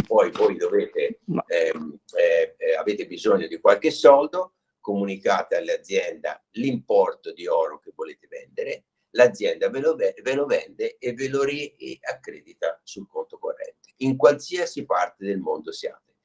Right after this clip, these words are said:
Speaker 1: Io, per esempio, sono in Tanzania, adesso quando voglio vendere un pochino d'oro, come mi è capitato due settimane fa, che dovevo andare in, in, in,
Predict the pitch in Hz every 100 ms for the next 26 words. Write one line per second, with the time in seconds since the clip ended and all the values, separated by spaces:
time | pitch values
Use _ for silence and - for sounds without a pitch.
0 | _ - 120 113 98 95 85 - - 87
1 | 117 120 147 147 165 143 82 87 82 -
2 | - - 80 90 90 90 92 80 80 80
3 | - - _ 80 80 78 80 - _ _
4 | - 87 82 85 87 - - 82 85 80
5 | - - _ _ - 92 82 85 - 85
6 | 85 82 101 87 _ - 82 80 78 78
7 | 76 82 78 78 - 76 - 80 78 -
8 | 76 76